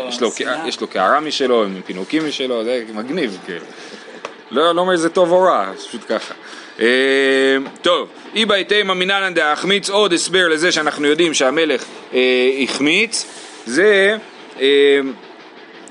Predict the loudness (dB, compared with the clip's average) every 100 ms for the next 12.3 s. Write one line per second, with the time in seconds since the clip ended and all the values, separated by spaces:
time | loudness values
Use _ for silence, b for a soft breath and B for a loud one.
0 | -8 -2 -2 0 0 0 -2 -2 0 0
1 | -2 -6 0 2 2 0 0 2 0 -4
2 | B B -2 0 -2 -2 -2 0 0 0
3 | 2 4 4 2 0 0 0 0 0 0
4 | 0 -2 0 0 0 0 0 2 0 0
5 | 0 0 0 -2 0 0 0 0 0 0
6 | 0 -2 0 0 -4 B B -2 2 2
7 | 2 4 4 2 0 0 0 -4 B B
8 | -2 -2 -2 -14 -20 -20 -4 -2 0 0
9 | 2 4 2 2 0 0 2 4 4 2
10 | 0 2 2 4 4 6 6 4 2 2
11 | 2 4 4 2 0 0 0 2 2 4
12 | 2 0 -4